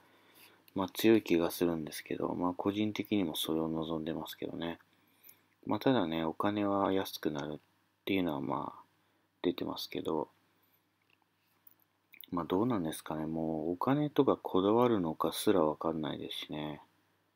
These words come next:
そうね、もう、年二十億とかもらってて、まあ、これからまたもらいたいのか。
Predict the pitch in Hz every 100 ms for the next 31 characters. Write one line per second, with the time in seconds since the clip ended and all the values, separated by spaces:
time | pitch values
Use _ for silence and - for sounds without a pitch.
0 | _ _ _ _ _ - 85 82 80 82
1 | 80 80 80 78 - _ _ _ _ _
2 | _ _ _ - 117 127 92 87 98 110
3 | 95 80 - - 82 80 80 82 - 82
4 | - 76 - - - _ _ _ _ _
5 | _ _ _ _ _ _ _ - 92 -
6 | 107 110 117 113 110 - 104 95 98 104
7 | 107 107 - 107 101 87 73 - 71